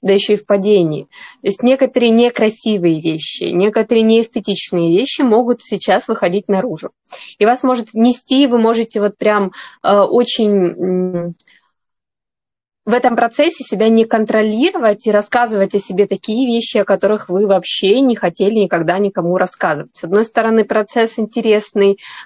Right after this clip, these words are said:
э, положительный в том, что вы перестаёте держать в себе те тёмные местечки, которые вы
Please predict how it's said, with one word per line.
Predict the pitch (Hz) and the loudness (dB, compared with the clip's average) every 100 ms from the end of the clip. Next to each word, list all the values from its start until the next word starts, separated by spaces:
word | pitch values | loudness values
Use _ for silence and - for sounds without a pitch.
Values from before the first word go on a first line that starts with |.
| - | -2
э, | 190 180 | 0 2
положительный | 208 220 254 233 202 202 | 0 2 0 2 0 2
в | |
том, | - 214 | 0 -4
что | - 196 | -2 0
вы | 208 | 0
перестаёте | 208 202 - 202 196 185 | 2 0 0 2 2 0
держать | 196 202 294 523 - _ _ _ _ | -2 0 -2 -4 -12 _ _ _ _
в | |
себе | - 208 170 147 - _ _ _ _ _ _ | -8 -2 -2 -2 -10 _ _ _ _ _ _
те | 220 196 | 0 0
тёмные | 170 254 269 214 208 196 180 185 - | 0 0 2 2 2 2 2 -2 -2
местечки, | 226 214 - 214 247 - - | 0 0 0 0 0 -4 -4
которые | 214 202 - 214 220 214 214 | -2 -4 0 0 4 2 2
вы | 196 226 | 0 -2